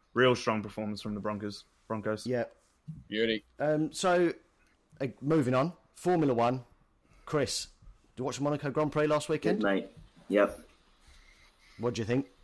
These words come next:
Speaker 4: Wow, it's just another Red Bull walkover, isn't it?
Speaker 2: Dominant. Dominant display.
Speaker 4: Yeah.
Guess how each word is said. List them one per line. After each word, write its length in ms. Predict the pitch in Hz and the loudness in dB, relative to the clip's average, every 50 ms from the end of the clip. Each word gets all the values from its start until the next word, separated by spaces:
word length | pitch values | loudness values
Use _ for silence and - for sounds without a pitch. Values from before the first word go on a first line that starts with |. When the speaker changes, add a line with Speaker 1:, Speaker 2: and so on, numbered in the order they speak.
| _ _ _ | _ _ _
Speaker 4:
Wow, 240 | - 113 101 90 - - | 0 2 2 2 0 -4
it's 100 | - - | -4 0
just 200 | - 113 - - | 0 2 2 6
another 280 | 107 107 104 95 98 101 | 6 8 8 8 10 10
Red 220 | 104 104 101 - | 8 8 8 8
Bull 300 | - 101 101 101 92 95 - - - _ _ _ _ _ _ _ _ _ _ - | 8 10 10 10 8 4 -2 -14 -20 _ _ _ _ _ _ _ _ _ _ 4
walkover, 480 | 104 117 120 117 110 95 98 95 107 117 | 6 6 6 6 6 4 6 8 8 10
isn't 120 | 131 117 | 10 10
it? 200 | - - - - - _ _ _ _ - _ _ _ _ _ _ _ _ _ - _ - | 8 4 -4 -16 -20 _ _ _ _ -20 _ _ _ _ _ _ _ _ _ -20 _ -4
Speaker 2:
Dominant. 420 | - 117 117 120 117 113 107 101 - _ _ _ _ - | -2 -2 0 0 -2 -4 -4 -6 -10 _ _ _ _ -4
Dominant 340 | 143 151 151 139 131 120 107 | 0 0 2 2 0 -2 -2
display. 400 | 107 - - - 101 101 101 95 - | -6 -10 -6 -2 -2 -2 -2 -2 -2
Speaker 4:
Yeah. 220 | - 98 98 - | 0 0 0 0